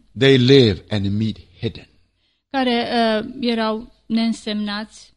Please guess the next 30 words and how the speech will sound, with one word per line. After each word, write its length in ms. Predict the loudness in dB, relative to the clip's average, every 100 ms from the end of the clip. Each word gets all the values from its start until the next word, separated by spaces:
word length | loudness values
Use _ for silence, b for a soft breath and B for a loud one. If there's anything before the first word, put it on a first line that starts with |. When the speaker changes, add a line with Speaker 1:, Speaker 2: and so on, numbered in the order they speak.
| _ _
Speaker 2:
trăiau 360 | -12 -8 -8 -10
Speaker 1:
The 260 | -4 2
Speaker 2:
într-un 260 | 2 4 4
mod, 100 | 4
Speaker 1:
people 460 | 2 2 0 -4 -4
Speaker 2:
uh, 60 | -8 2
Speaker 1:
will 240 | 4 4
ask 280 | 4 4 4
them, 120 | 2
Speaker 2:
necunoscut. 320 | 0 4 6 8
Speaker 1:
"Why 480 | 6 6 6 4
you 100 | 2 0
do 120 | -4
this?" 200 | -8 -8 -8 -8 -8 -8 -8 -12 -16 B B B -12 -10 -6
Speaker 2:
Oamenii 440 | 0 2 2 2 0
ar 120 | -4
fi 100 | -4
putut 200 | -4 -2
întreba, 440 | -2 -2 -2 -2
„De 120 | -4
ce 200 | -2 0
faci 300 | 0 -2 -2
asta?” 480 | -6 -8 -10 -12 -10
Speaker 1:
Now, 420 | 0 2 2 0 b b
the 120 | -4 2
other 240 | 4 6
side 520 | 6 6 4 0 -2 -4
of 140 | 2
Mount 240 | 2 2 2
Olivet 480 | 0 0 -2 -6